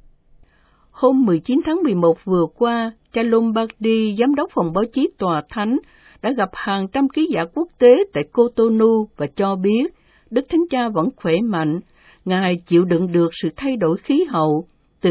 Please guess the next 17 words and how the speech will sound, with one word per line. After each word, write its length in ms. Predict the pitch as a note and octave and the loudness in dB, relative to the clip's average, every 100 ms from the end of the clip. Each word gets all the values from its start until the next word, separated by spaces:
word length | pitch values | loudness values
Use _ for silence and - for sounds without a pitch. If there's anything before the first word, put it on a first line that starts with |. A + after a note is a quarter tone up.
| - | 0
cái 140 | A3 | -2
lạnh 240 | C4+ D#3 E3 | 0 0 -2
ở 200 | D3 D#3+ | -4 0
Roma 520 | A3 A3 A3 A3 G#3+ A3 _ - _ | 0 2 0 0 -2 -6 _ -20 _
và 100 | E3+ | -6
cái 180 | E3 A#3+ | -2 0
nóng 180 | C4+ F4 G4 | 2 0 0
nực 260 | F3+ - - | -2 -2 -8
ở 120 | E3 | -4
Benin. 580 | G3 G#3 G#3 G#3+ G3+ F#3 _ _ _ _ _ _ G3 | 0 0 0 0 0 -4 _ _ _ _ _ _ -4
Ngài 180 | G3 | -2
cũng 160 | F#3 G#3 | 0 0
rất 180 | D4 - | -2 -6
hài 340 | - A3 G3 | -8 -6 -4
lòng 280 | G3 F#3 F3+ | -2 0 0
và 100 | F3+ F3 | -2 -2
cảm 160 | B3 | -4